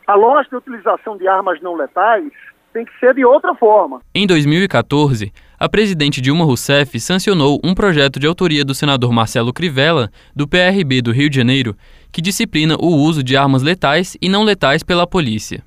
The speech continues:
Speaker 2: O uso das não letais é prioritário em situações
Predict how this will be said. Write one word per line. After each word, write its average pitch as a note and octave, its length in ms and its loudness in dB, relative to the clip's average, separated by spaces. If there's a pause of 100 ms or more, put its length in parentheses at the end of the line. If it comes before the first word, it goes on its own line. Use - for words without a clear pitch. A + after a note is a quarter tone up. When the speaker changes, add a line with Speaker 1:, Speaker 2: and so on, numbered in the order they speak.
Speaker 2:
O C#3 120 -2
uso E3 200 0
das C3 200 0
não C#3 160 2
letais C3+ 580 -2 (220)
é C3 100 -2
prioritário D3+ 680 0
em C3 60 0
situações D3+ 840 -2